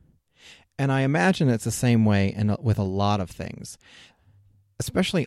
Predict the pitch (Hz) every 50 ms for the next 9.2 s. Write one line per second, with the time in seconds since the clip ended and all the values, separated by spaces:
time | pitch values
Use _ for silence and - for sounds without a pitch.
0 | _ - 107 98 101 104 - - - - _ - 135 - 151 151 151 139 123 -
1 | 135 120 - - - - 123 110 - 120 117 110 101 107 - 151 156 156 156 156
2 | 151 151 151 147 - - - - - _ _ - - - _ _ _ _ _ -
3 | _ _ _ - _ _ _ _ _ _ - _ _ _ _ _ _ _ - 147
4 | 156 165 160 - - 151 143 127 117 107 - - - 92 90 - - - - -
5 | - - _ _ _ _ _ _ _ _ _ _ _ _ _ _ _ _ - -
6 | 113 110 107 104 101 - - - 117 110 - 117 - _ _ _ _ _ _ _
7 | - - 127 127 117 107 - - 123 - - - 180 - - 170 - 143 - 135
8 | 110 117 110 123 113 110 101 101 101 107 104 101 101 90 92 95 92 90 87 -
9 | _ - -